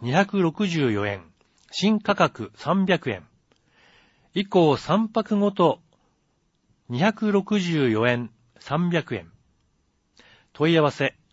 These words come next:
公立小川原湖青年の家。電話、零一七六五六の二三九三。令和七年、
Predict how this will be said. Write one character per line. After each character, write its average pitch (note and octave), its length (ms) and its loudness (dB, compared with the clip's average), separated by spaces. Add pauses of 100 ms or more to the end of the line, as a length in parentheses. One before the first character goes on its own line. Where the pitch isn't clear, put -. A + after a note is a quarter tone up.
(100)
公 F#3+ 260 0
立 F3+ 340 -2
小 - 140 -8
川 F#3+ 160 2
原 G#3+ 200 4
湖 F#3 140 0
青 F#3+ 260 0
年 F3 200 0
の D3 80 0
家。 A#2 260 -2 (680)
電 D#3 240 2
話、 D3 220 2 (300)
零 F#3+ 340 2
一 F3 260 -4
七 D#3 280 2
六 D#3 360 -2 (440)
五 A3 340 2
六 G3+ 320 -2
の F#3+ 240 0 (120)
二 F3 220 0
三 F#3+ 280 0
九 A#2+ 200 -6
三。 F#2+ 300 -10 (1900)
令 A#3+ 240 4
和 G#3+ 160 4
七 - 240 -4
年、 B2 340 0